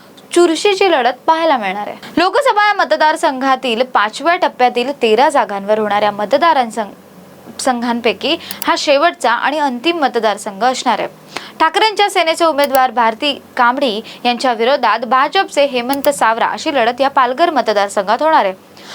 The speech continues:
नुकतेच केंद्रीय गृहमंत्री अमित शहा यांनी हेमंत सावरांसाठी वसईमध्ये प्रचार सभा घेतली आणि भारती कांबडी यांच्यासाठी उद्धव ठाकरेंनी चांगलीच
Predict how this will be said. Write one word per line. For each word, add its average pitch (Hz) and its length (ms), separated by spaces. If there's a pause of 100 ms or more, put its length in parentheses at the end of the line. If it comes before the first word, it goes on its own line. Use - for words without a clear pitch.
(120)
नुकतेच 440 340
केंद्रीय 370 400
गृहमंत्री 330 480
अमित 262 200
शहा 254 340
यांनी 254 360 (300)
हेमंत 381 380
सावरांसाठी 240 760 (100)
वसईमध्ये 240 540
प्रचार 311 320
सभा 226 260
घेतली 247 340 (400)
आणि 294 180
भारती 233 420
कांबडी 262 360
यांच्यासाठी 240 720 (400)
उद्धव 330 340
ठाकरेंनी 240 500
चांगलीच 214 480